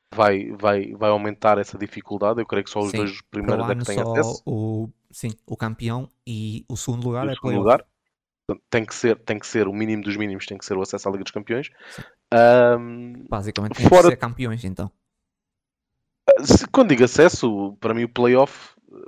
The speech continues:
Speaker 2: Play-off é
Speaker 1: seria
Speaker 2: muito
Speaker 1: um
Speaker 2: difícil,
Speaker 1: objetivo
Speaker 2: mas
Speaker 1: mínimo.
Speaker 2: sim.
Speaker 1: Claro, claro que sim, claro que sim, mas seria, seria o objetivo mínimo. Ahm, fora do campo, estou, estou plenamente de acordo contigo. Ah, iria só acrescentar, se calhar,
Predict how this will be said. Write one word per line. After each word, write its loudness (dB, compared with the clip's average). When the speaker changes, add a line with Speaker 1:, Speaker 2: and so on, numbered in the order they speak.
Speaker 2:
Play-off -8
é -6
Speaker 1:
seria 0
Speaker 2:
muito 4
Speaker 1:
um 0
Speaker 2:
difícil, -4
Speaker 1:
objetivo -8
Speaker 2:
mas -4
Speaker 1:
mínimo. -8
Speaker 2:
sim. -20
Speaker 1:
Claro, 8
claro 2
que -18
sim, -6
claro -4
que -18
sim, -8
mas -10
seria, -4
seria -2
o 8
objetivo -4
mínimo. -10
Ahm, 0
fora 6
do -4
campo, 0
estou, -6
estou -8
plenamente -6
de -2
acordo -2
contigo. -6
Ah, 4
iria 0
só 2
acrescentar, 0
se -6
calhar, 2